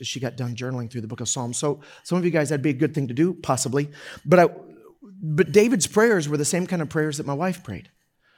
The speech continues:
And I think, she's like, she really found that encouraging. Like, Psalm chapter four, verse one says, "Answer me when I call to you." You ever felt like that? Where you're praying like, "God, like, answer me, man. Like, where the heck are you?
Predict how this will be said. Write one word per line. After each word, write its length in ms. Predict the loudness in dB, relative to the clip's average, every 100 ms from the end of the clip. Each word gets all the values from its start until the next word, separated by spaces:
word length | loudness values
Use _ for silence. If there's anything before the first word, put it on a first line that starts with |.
| _ _ 0
And 140 | 2
I 60 | 2
think, 320 | 0 -4 -4
she's 160 | -2 0
like, 160 | 0
she 100 | 0
really 240 | 0 0 0
found 220 | 0 0
that 80 | -2
encouraging. 680 | -2 -4 -4 -4 -10 -14 -6
Like, 160 | -4 -2
Psalm 400 | 2 2 2 -2 -4
chapter 220 | -4 0
four, 180 | 2 2
verse 160 | 2
one 220 | 2 0
says, 240 | 0 0 0
"Answer 420 | 0 2 4 2
me 120 | 0 -2
when 160 | -2
I 60 | -4
call 240 | -2 -4
to 80 | -4
you." 200 | -8 -14 _ _ _ _ _
You 100 | -2
ever 60 | 0
felt 200 | 2 2
like 100 | 2
that? 120 | 0
Where 80 | 0
you're 80 | 0
praying 180 | 0 0
like, 120 | 2
"God, 220 | 2 4
like, 120 | 2 -4 -10 -12 _ _
answer 420 | 2 4 4 2
me, 160 | 0 -2
man. 360 | -2 -2 0 0
Like, 280 | 0 -2 -18 _ _ _ _ _ _ _ _ _ _ _ _ _ -8
where 380 | 2 6 6 6
the 80 |
heck 180 | 6 4
are 220 | 4 4
you? 260 | 2 0